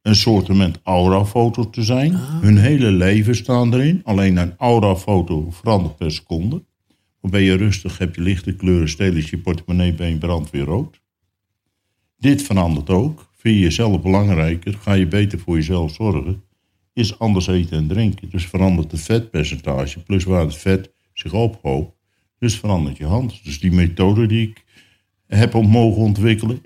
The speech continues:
Speaker 1: is de methode van hoogteverschillen van je hand.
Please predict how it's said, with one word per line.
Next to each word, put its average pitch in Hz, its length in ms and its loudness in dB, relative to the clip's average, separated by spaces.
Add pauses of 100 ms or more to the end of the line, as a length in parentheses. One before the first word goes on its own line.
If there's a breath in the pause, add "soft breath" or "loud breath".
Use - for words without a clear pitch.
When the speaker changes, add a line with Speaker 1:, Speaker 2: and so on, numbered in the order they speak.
Speaker 1:
is 101 400 -2
de 101 100 -4
methode 95 540 2
van 117 400 -4
hoogteverschillen 78 800 -4
van 62 140 -10
je 60 60 -10
hand. 58 320 -16